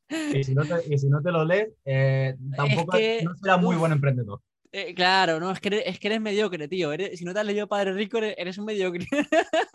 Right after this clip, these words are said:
Speaker 1: Eso, tío. Y todos seguimos las mismas rutinas de mañana, todos hacemos las mismas rutinas de noche, todos hacemos
Speaker 2: Claro.
Speaker 1: hay que ser productivo veinticuatro siete porque si no, o sea, son muchas cosas que dices,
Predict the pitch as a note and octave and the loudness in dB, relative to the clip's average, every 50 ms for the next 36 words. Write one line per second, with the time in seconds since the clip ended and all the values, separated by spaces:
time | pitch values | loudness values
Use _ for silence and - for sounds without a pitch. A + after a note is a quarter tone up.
0 | C#4+ E4 - - C#4 C4 D#4+ - - A3+ G#3 F#4 - _ _ _ _ _ _ _ | -4 -4 -4 -4 -6 -6 -8 -8 -8 -12 -12 -12 -12 _ _ _ _ _ _ _
1 | _ _ _ - - - A#2+ B2 D#3 F#3+ A3+ A3+ - F3 D3 E3 G#3+ G3+ C#3+ C3+ | _ _ _ -18 -10 -4 0 2 2 2 2 2 0 -2 0 2 2 2 4 2
2 | C3+ C#3 E3 E3+ E3+ - - - G#3 F#3 F#3+ G3 G#3 G#3 G3 E3 D#3 E3+ F#3+ G3 | 2 2 0 0 0 -2 -2 0 0 0 0 0 2 2 2 2 2 2 0 0
3 | F3+ D#3+ C3+ E3 F3 F3+ F3 F3 D3+ C#3 C3+ C3+ C3 B2 A#2 A2+ A#2 C#3 D3 D#3 | 0 0 -2 -2 -2 0 0 2 2 2 2 2 0 -2 -2 -4 -4 -4 -4 -4
4 | D#3+ C#3 D#3+ D#3+ E3+ F3+ E3+ D3 C#3+ D3 D#3+ E3+ D#3+ D3+ C3+ D3+ D#3 E3 D#3+ C#3+ | -4 -4 -4 -2 -2 0 0 2 2 2 0 0 0 -2 -2 -2 -2 -2 0 0
5 | C3+ B2+ B2+ C3 C3+ - A#2 A2+ A#2 C#3 D3 D3+ C#3 - G3+ F#3+ F#3 F#3 F#3 F#3 | 0 0 0 -2 -2 -2 -4 -4 -2 -2 -2 -2 -2 -2 0 0 2 2 2 4
6 | F#3 F#3 F3+ F3 E3+ E3+ E3 E3 E3+ - - C#3+ - _ - D3+ C#3 D#3+ C#3 E3+ | 2 2 0 0 0 -2 -2 -4 -8 -12 -16 -16 -14 _ -8 -6 -4 -4 -4 -4
7 | E3 D3 F3 D#3+ C#3+ C3+ D3 E3 E3+ F3+ D#3+ D3 C3+ C3 C3+ C#3+ D3 C#3+ C#3+ C#3 | -2 -4 -2 -2 -2 -2 -2 -4 -2 -2 -2 -2 -2 -2 -2 -4 -4 -4 -4 -4
8 | C#3 D#3+ D#3+ F#3 F3+ E3 D#3+ C#3+ C3+ C3+ C3 - B2+ C3+ C#3+ - _ _ _ _ | -4 -6 -6 -6 -6 -6 -6 -4 -4 -4 -4 -4 -4 -6 -6 -8 _ _ _ _
9 | - C#3 C3 C3+ C3+ C#3 E3+ G#3+ A3 G3 D#3 C#3+ D#3+ E3+ E3 C#3+ C3+ C3+ A#2 - | -4 -4 -4 0 0 0 0 0 -2 -4 -6 -6 -6 -6 -4 -6 -6 -6 -10 -14